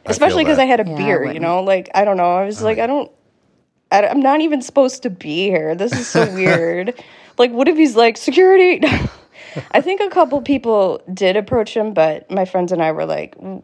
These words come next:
Speaker 2: we can't. This is not, this doesn't feel like the right time." So we didn't.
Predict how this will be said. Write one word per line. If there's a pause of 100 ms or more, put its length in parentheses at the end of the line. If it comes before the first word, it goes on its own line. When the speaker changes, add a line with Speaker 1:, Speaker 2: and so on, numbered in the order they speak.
(100)
Speaker 2:
we
can't.
This
is
not, (460)
this
doesn't
feel
like
the
right
time." (880)
So
we
didn't.